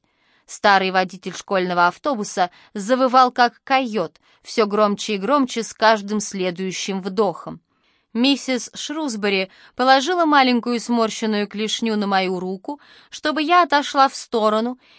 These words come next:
и сказала, что нам нужно идти, пока он не довёл себя до исступления.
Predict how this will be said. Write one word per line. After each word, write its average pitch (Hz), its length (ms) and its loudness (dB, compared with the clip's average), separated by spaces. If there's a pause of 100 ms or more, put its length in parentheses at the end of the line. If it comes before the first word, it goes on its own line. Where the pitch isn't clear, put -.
и 254 120 -2
сказала, 269 540 2
что - 220 -2
нам 254 300 4
нужно 233 360 0
идти, 226 600 -8 (300)
пока 240 400 4
он 302 280 2
не 277 120 2
довёл 226 400 4
себя 208 360 0
до 208 200 -4
исступления. 165 960 -8